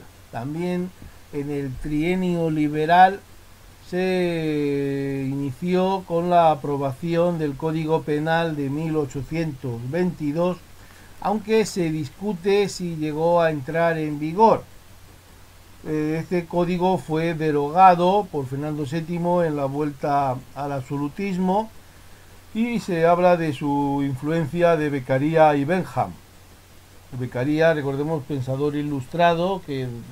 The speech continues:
denunció los abusos del derecho penal del antiguo régimen, y Bentham, el filósofo político inglés, que en este momento estaba en su movimen-, su mayor influencia en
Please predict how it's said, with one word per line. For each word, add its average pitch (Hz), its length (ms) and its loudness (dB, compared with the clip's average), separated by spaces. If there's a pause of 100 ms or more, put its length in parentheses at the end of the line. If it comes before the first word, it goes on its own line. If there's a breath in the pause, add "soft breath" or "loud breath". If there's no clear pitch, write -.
(140)
denunció 160 640 0
los 143 200 -6
abusos 143 520 -4 (540 loud breath)
del 135 140 -2
derecho 143 380 -2
penal 156 420 4
del 131 180 -2
antiguo 139 1040 -2
régimen, 185 640 -2
y 156 100 -2
Bentham, 175 560 0
el 135 280 -2 (120)
filósofo 156 800 -2
político 151 720 -4 (680 loud breath)
inglés, 185 480 -2
que 175 120 -2
en 160 80 -2
este 156 240 -4
momento 147 1120 0
estaba 151 840 0
en 127 340 -4
su 123 60 -8
movimen-, 123 840 -6 (380)
su 131 80 -6
mayor 147 400 -2
influencia 139 840 -2
en 120 160 -6